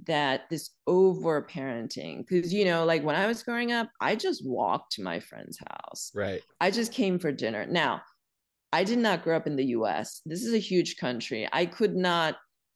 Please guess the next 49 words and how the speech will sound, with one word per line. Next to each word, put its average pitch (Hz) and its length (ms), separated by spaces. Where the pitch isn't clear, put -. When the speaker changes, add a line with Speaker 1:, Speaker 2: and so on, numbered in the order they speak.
Speaker 1:
I 180 80
mean, 170 320
my 180 180
friends 302 300
have 220 160
friends, 165 460
like, 143 260
three 160 140
miles 117 400
away. 98 160
They're, 160 200
they're 185 140
not 180 220
gonna 123 180
walk. 113 260
Um, 147 280
not 175 260
my 123 100
friends. 143 300
My 160 120
kids 226 260
have 220 160
friends 170 300
that 147 100
are 139 100
three 131 160
miles, 113 240
and 139 100
they're 165 60
not 131 160
Speaker 2:
Right. - 80
Speaker 1:
gonna 57 120
walk. 57 180
So 226 200
there's 220 320
that. 120 520
So - 160
we 208 120
gotta 320 200
gra-, 226 320
give 220 240
grace 214 360
to 185 100
that 151 280
too. 123 420
You 120 160
know, 151 160
I, 113 160
I, 190 220